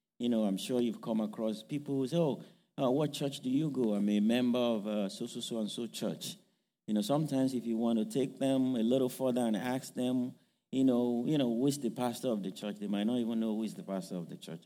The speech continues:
They might not even know the name of the church correctly. What does the church stand for? They don't know. Uh, so sometimes I believe that the enemy has,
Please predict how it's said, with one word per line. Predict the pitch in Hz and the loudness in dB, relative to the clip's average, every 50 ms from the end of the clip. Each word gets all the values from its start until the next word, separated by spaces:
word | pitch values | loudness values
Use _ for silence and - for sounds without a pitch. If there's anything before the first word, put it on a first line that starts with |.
| _ _ _ _ _ _ _ _ _ _ _ | _ _ _ _ _ _ _ _ _ _ _
They | - 98 107 | -2 2 4
might | 107 107 110 | 6 6 6
not | 120 123 | 6 4
even | 123 117 123 123 120 120 | 4 4 4 4 6 6
know | 117 120 120 120 | 6 6 6 6
the | 113 107 | 6 6
name | 104 110 120 127 139 139 | 6 8 8 8 8 6
of | 123 110 95 | 4 4 2
the | 101 98 | -2 -4
church | 87 - 98 92 - - | -4 -4 -4 -4 -6 -8
correctly. | - 92 90 90 87 85 87 85 90 | -8 -6 -4 -4 -4 -6 -4 -4 2
What | 92 113 127 | 4 6 6
does | 123 123 117 113 | 6 6 4 4
the | 113 113 | 0 -2
church | 110 - 127 123 - | -2 -2 -2 -2 -2
stand | - - - 117 117 113 113 | -6 -4 0 2 2 2 2
for? | 110 - - 92 90 | 0 -4 -8 -8 -6
They | 85 95 98 | -2 -2 -2
don't | 90 101 101 98 101 95 | 0 2 2 2 2 4
know. | 98 113 110 85 - - - - - _ - - - _ _ _ _ | 4 4 4 2 0 -6 -14 -20 -20 _ -20 -20 -20 _ _ _ _
Uh, | - 98 98 95 95 87 | -2 0 2 2 2 0
so | 90 - 113 | -2 -4 -6
sometimes | 104 - 151 165 175 170 - 156 147 147 147 147 143 - - - | 0 2 2 4 4 2 2 2 4 4 4 2 0 -4 -2 4
I | 117 123 131 | 6 6 6
believe | 123 139 131 131 143 151 156 - | 6 4 4 4 4 2 2 2
that | - 123 120 107 | 4 4 4 4
the | 113 120 127 | 6 6 8
enemy | 143 147 151 151 151 151 147 | 8 6 6 4 4 4 6
has, | 143 131 123 117 110 - - - | 6 6 4 2 2 -2 -6 -10